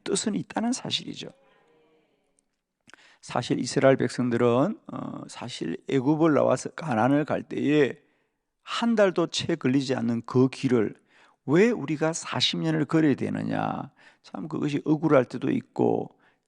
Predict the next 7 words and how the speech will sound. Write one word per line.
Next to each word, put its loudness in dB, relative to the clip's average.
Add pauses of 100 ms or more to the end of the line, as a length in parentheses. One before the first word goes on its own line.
이해할 4
수 -2
없을 0
때도 -4
많고 -8
그랬습니다. -6
그죠? -6